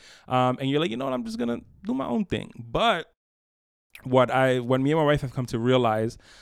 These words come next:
a lot is, is that that idea of tapping into that pettiness or that idea of, you know, trying to be like, "I am justified in being angry. I am justified in severing ties.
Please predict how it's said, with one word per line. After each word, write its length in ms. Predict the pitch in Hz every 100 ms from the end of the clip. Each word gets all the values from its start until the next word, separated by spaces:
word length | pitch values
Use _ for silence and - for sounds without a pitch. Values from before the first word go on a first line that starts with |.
| -
a 80 | 117
lot 320 | 127 147 147 -
is, 320 | 160 160 135
is 180 | - 135
that 280 | 127 120 - - 131
that 300 | 147 175 - _ _ _ _ _ _ _ _ _ _ _ _ -
idea 600 | 135 139 120 143 156 120 110 -
of 180 | 123 -
tapping 440 | 139 139 - 147
into 220 | 143 - 127
that 260 | 120 -
pettiness 600 | - 127 127 123 123 -
or 60 | 120
that 160 | 117
idea 540 | 117 113 120 123 127 123
of, 440 | - 120 117 117 - - - _
you 100 | 151
know, 120 | 135
trying 240 | 127 156 160
to 60 |
be 100 | 156
like, 160 | 156 147
"I 180 | 135 175
am 160 | 226 196
justified 840 | 151 175 - - 113 98 98 - - _ _
in 160 | 143 139
being 280 | 127 127 113
angry. 440 | 113 107 - - _
I 200 | 131 160
am 180 | 185 170
justified 880 | 127 147 - 143 - 117 98 107 - -
in 140 | 127
severing 500 | - 127 120 127 120
ties. 420 | 123 107 - 110